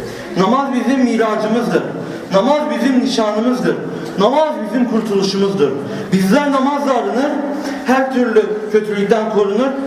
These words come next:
mescitlerde buluşuruz. Vaktinde kıldığımız namazlarımız en hayırlı amelimizdir. Ni-, nitekim Süleyman Çelebi Mevlidinde namazın müminin miracı olduğunu şu dizelerle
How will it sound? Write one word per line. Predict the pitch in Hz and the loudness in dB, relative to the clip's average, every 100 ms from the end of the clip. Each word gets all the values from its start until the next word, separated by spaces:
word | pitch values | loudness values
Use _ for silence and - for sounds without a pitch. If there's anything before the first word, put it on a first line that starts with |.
| - | 0
mescitlerde | 214 214 - - 202 202 233 | 0 0 -4 -2 0 2 0
buluşuruz. | 214 175 - 135 131 - - - - | 0 -4 -2 -2 -2 -4 -8 -10 0
Vaktinde | 220 226 226 233 285 | 2 2 -2 0 0
kıldığımız | 277 254 254 220 | 0 2 0 0
namazlarımız | 226 220 220 - 214 202 247 277 - - 262 | -2 0 0 2 2 2 0 -2 -4 -4 0
en | 277 269 | 2 2
hayırlı | 240 233 226 226 | 0 0 0 -2
amelimizdir. | 220 202 190 190 - - - - - - - | -2 -4 -4 -4 0 -2 -2 -8 -10 -12 -2
Ni-, | 226 262 269 269 | 2 2 2 2
nitekim | 247 269 - 247 254 254 - | 0 0 2 2 2 -2 -4
Süleyman | - 202 214 220 - | 0 2 4 2 0
Çelebi | - 220 208 196 | 2 2 2 2
Mevlidinde | 196 190 185 190 185 180 202 247 - - - | 0 0 0 0 2 2 2 2 -6 -8 0
namazın | 196 202 202 254 | 2 2 2 2
müminin | 233 226 214 226 233 | 2 2 2 2 2
miracı | 226 214 196 180 240 | 2 2 0 2 0
olduğunu | 202 233 226 240 233 240 | 0 -2 -2 -2 -4 -4
şu | 220 190 | -2 0
dizelerle | 185 202 190 180 175 | 2 2 2 0 -2